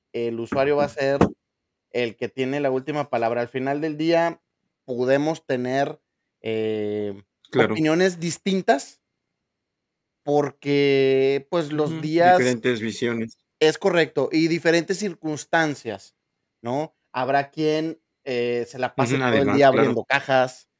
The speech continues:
Speaker 1: habrá quien se la pase todo el día procesando algún alimento,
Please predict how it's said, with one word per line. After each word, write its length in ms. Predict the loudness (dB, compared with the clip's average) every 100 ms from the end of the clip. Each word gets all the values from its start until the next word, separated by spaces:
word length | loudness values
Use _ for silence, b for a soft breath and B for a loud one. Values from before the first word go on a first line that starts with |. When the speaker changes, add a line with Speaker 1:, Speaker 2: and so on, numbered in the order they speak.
| _ _ -8
Speaker 1:
habrá 380 | -4 0 0 -2
quien 420 | -2 -2 -2 -6
se 180 | -12 -14
la 120 | -12 -4
pase 560 | -4 -4 -6 -4 -4
todo 140 | -2 -2
el 140 | -2
día 380 | 2 4 2 2
procesando 520 | 2 2 0 -6 -4 -4
algún 240 | -4 -6
alimento, 600 | -6 -4 -4 -4 -6